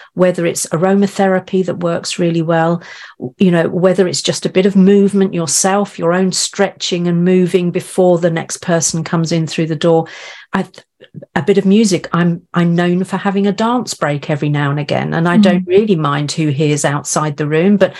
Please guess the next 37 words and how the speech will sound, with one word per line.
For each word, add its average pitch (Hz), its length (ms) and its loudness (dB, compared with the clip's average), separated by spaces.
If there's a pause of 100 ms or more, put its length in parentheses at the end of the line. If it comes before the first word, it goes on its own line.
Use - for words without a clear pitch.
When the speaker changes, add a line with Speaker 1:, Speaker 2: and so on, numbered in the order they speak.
(260)
Speaker 1:
you 214 100 4
know, 208 180 4
it 220 180 0
can 220 160 2
be 220 180 2
just - 420 -6
those 208 260 4
moments 190 1080 2 (340)
that 185 220 0
give 208 220 2
us 214 200 -2
a 185 60 2
bit 180 240 0
of 175 120 0
charge 170 480 -2
ready 175 600 -2
for - 200 -8
the 165 80 -4
next 165 260 -2
person. 175 340 -2
And 170 100 2
we 180 80 4
know 214 300 4
that 175 200 2 (500)
as - 120 -2
therapists, 185 580 -2
as 160 120 -8
coaches, 185 520 -4
we 165 160 2
often 175 320 0
need 165 200 -2
to 170 100 -2
do 156 180 -2
a 160 60 -2
state 196 460 -2
change 143 520 -2
between, 156 800 2